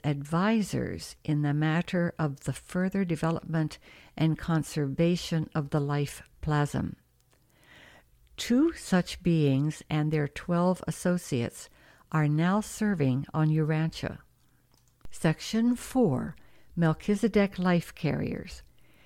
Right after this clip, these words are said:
In every local system of inhabited worlds throughout Nebadon, there is a single sphere on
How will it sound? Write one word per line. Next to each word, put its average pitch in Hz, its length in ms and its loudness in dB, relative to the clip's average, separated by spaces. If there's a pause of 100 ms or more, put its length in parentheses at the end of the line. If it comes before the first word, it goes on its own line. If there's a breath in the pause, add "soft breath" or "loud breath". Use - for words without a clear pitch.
(340 soft breath)
In 180 220 4 (120)
every 247 540 2
local 196 400 4
system 151 680 0
of 151 120 -2
inhabited 175 760 0
worlds 170 680 2
throughout 156 520 0
Nebadon, 160 600 2 (640 loud breath)
there 170 200 4
is 180 300 2
a 165 80 4
single 226 680 2
sphere 170 800 2
on 156 200 0